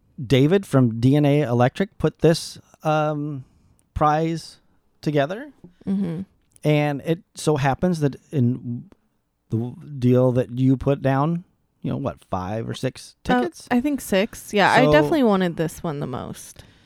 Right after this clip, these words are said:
Speaker 1: So we have a air tank downstairs.
Speaker 2: Mm-hmm.
Speaker 1: Uh, we have four airbags, airlift. Uh, we have three pressure gauges,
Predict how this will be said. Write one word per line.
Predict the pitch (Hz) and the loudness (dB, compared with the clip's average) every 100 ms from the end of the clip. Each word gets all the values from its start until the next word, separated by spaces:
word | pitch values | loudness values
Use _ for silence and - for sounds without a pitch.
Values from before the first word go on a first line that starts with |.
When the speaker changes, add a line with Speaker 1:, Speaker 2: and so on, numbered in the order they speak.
| _ | _
Speaker 1:
So | - 143 135 | -2 2 4
we | 135 147 139 - _ _ _ - | 4 4 2 -2 _ _ _ -6
have | 113 131 127 | 0 2 2
a | 131 131 127 123 117 104 95 92 - _ _ _ - _ _ _ - | 2 0 0 -2 -4 -6 -8 -10 -14 _ _ _ -20 _ _ _ -4
air | 117 | -2
tank | 127 160 185 | 2 2 4
downstairs. | 196 208 - 214 302 359 - - _ _ _ _ _ - | 2 2 0 0 0 -6 -10 -20 _ _ _ _ _ -6
Speaker 2:
Mm-hmm. | 220 196 196 240 _ | -2 0 -2 -6 _
Speaker 1:
Uh, | 117 107 101 95 95 95 90 90 - | -6 -4 -4 -6 -6 -8 -10 -14 -12
we | 110 113 | -8 -8
have | 92 117 101 92 87 | -4 -4 -4 -6 -8
four | - - 113 110 113 113 117 - _ _ _ _ _ _ | -12 0 0 2 2 2 0 -4 _ _ _ _ _ _
airbags, | 117 127 123 123 170 202 - | 0 2 2 0 -2 -4 0
airlift. | 131 135 180 247 - - 117 - _ _ _ _ _ _ _ - - _ _ | 2 4 2 -2 -14 -16 -16 -18 _ _ _ _ _ _ _ -20 -20 _ _
Uh, | - 98 90 87 78 69 | -10 -8 -8 -8 -10 -12
we | 104 117 | -8 -4
have | 110 98 90 | -4 -6 -8
three | - 98 104 98 95 95 95 - - _ _ _ | -10 -6 -4 -4 -6 -6 -8 -10 -20 _ _ _
pressure | 131 120 143 | 0 2 2
gauges, | 139 151 208 330 320 | 2 2 0 -4 -6